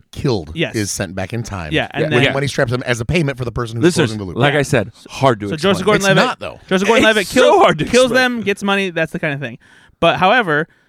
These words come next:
Speaker 2: what this means is that sometimes there are the, the version of yourself from the past gets sent from the future, and you end up killing yourself.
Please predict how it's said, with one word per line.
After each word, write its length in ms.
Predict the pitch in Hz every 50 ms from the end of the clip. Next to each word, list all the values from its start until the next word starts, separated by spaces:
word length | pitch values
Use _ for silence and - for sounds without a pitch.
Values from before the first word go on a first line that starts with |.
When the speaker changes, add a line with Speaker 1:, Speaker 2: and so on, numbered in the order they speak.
| _ _ _ _ -
Speaker 2:
what 180 | - 165 175 160
this 180 | 165 156 -
means 340 | 180 190 208 196 190 170 151
is 120 | 147 139 139
that 320 | - 143 139 135 - -
sometimes 720 | - - 170 165 - 165 156 143 143 143 143 147 151 - - _
there 320 | - 156 139 139 139 139 -
are 380 | 135 139 135 131 131 127 - _ _ _ _ _ _ _
the, 300 | - 160 147 147 - -
the 180 | 143 139 143 143
version 440 | 139 143 165 180 175 160 185 180 175
of 180 | 160 156 151
yourself 560 | 147 143 135 - - 160 151 143 147 - - _ _
from 160 | - - 147
the 80 | 139 123
past 540 | - - 190 170 143 131 131 - - - _ _ _ _ _
gets 180 | - 147 143 -
sent 320 | - - 165 160 - 147
from 80 | - 156
the 100 | 143 127
future, 520 | - - 185 170 151 - 147 131 120 123 - _ _ _ _ _
and 160 | - 131 147
you 80 | 147 139
end 220 | - 139 147 151 143
up 240 | 139 131 - - -
killing 500 | - - 180 180 170 156 151 151 143 196 -
yourself. 640 | 139 135 135 131 - - 165 143 107 101 - -